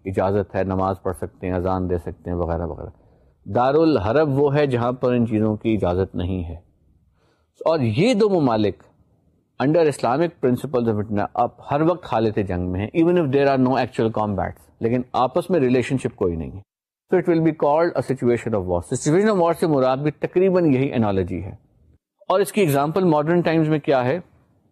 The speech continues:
Uh, situation of war between Israel and the Arab neighbors۔ Before there was a negotiation on that، there was a situation of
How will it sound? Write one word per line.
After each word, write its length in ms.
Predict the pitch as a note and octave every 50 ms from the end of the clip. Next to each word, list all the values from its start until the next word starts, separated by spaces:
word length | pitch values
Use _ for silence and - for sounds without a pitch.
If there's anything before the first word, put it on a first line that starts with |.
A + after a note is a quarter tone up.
| _ _ _ _ _ _ _ _ _ _ _ _ _ _ _ _ _ _ -
Uh, 240 | A2 A2+ A#2 A#2+ A#2+ A2+ A2 - - _ A2
situation 640 | G#2+ - B2 A#2 - C#3+ E3 F3+ - G3 F3 E3+ C#3+
of 120 | A#2 G#2+ A2
war 180 | A2+ B2 C#3
between 600 | C#3 A#2+ G#2+ G2+ - G#2 A2 A2+ A#2+ B2+ D3+ D#3+ D#3 - _ _ _ - G#2
Israel 520 | F#2+ F#2 G2 G2+ G#2 G#2+ A#2+ C#3 D#3 F3 E3+ - _ -
and 80 | G#2 G#2+
the 280 | A2+ A#2+ A#2+ - G2+
Arab 140 | G2 G2 F#2 F#2+
neighbors۔ 640 | F#2 F#2 F2+ E2 D2+ E2 E2+ E2+ - - _ E2+
Before 400 | E2+ F#2+ - - A#2 A#2+ B2+ B2+ A#2+ A#2+ -
there 100 | G#2 G2
was 200 | F#2+ G2 F#2+ F#2+
a 120 | F#2+ F#2 F#2
negotiation 640 | E2+ F2+ F2+ F2 - G2 G2 - - F#2 F2+ E2+
on 100 | E2+ E2
that، 200 | E2+ F#2 G#2+ D2 - _ _ - - _ _ - A2
there 140 | A2 G#2+ G#2+
was 180 | A2+ B2 C#3+ C#3+
a 240 | - A2 - -
situation 500 | G#2 - - A2 B2 C3 C3 - C#3+ C#3
of 60 | C3